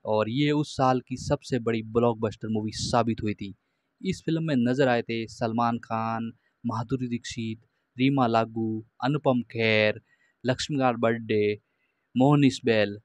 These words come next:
जैसे कुछ सेलिब्रिटी। इस फिल्म का रनिंग टाइम था दो सौ छः मिनट और इस फिल्म में टोटल चौदह गाने थे। अब जानते हैं फिल्म की शूटिंग लोकेशन। दोस्तों, फिल्म में आपने ये गाना सुना होगा,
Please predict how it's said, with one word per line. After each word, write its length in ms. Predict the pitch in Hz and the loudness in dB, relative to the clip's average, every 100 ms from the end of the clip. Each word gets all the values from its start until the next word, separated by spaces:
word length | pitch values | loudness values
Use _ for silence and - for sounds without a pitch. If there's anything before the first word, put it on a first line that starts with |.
| _ | _
जैसे 220 | 123 - | -6 -4
कुछ 240 | 120 113 - | -6 -6 -4
सेलिब्रिटी। 560 | 110 107 107 98 98 - _ _ _ _ _ _ _ _ _ _ _ _ _ _ _ _ - | -4 -4 -6 -6 -14 -14 _ _ _ _ _ _ _ _ _ _ _ _ _ _ _ _ -4
इस 140 | 180 - | -4 0
फिल्म 200 | 170 165 | -2 4
का 120 | 160 | 4
रनिंग 320 | 131 160 170 | 4 2 2
टाइम 220 | 143 131 127 | 2 4 2
था 240 | 117 117 | 2 0
दो 260 | 117 135 135 | 2 2 2
सौ 180 | - | 0
छः 280 | 123 - 156 | -4 4 4
मिनट 320 | 131 113 110 - - | 6 2 -2 -8 -10
और 300 | 113 113 110 - | -2 -2 -2 -6
इस 160 | 196 - | -8 -4
फिल्म 180 | 147 143 | -6 -2
में 140 | 135 127 - | -2 -2 0
टोटल 460 | 120 - 110 101 - _ _ | 0 0 -4 -4 -12 _ _
चौदह 320 | - 143 139 | 0 2 4
गाने 300 | 117 110 107 | 2 -2 -4
थे। 240 | 101 104 98 95 _ _ _ _ _ _ _ _ _ _ _ _ - | -8 -10 -12 -14 _ _ _ _ _ _ _ _ _ _ _ _ 0
अब 160 | 170 | 2
जानते 320 | 147 147 135 143 | 4 2 4 2
हैं 80 | |
फिल्म 220 | 139 131 131 | 2 2 2
की 380 | 127 120 117 - | 0 -2 -2 -4
शूटिंग 340 | - 143 127 | 0 4 4
लोकेशन। 500 | 113 110 107 - 104 - _ _ _ _ - - | 4 0 -4 -8 -14 -16 _ _ _ _ -2 12
दोस्तों, 320 | 175 185 190 | 12 12 12
फिल्म 240 | 147 160 | 10 10
में 80 | 156 | 10
आपने 260 | 143 147 147 | 8 8 8
ये 180 | 135 147 | 8 8
गाना 220 | 135 135 | 8 6
सुना 240 | 127 127 120 | 4 2 4
होगा, 280 | 107 104 | 4 2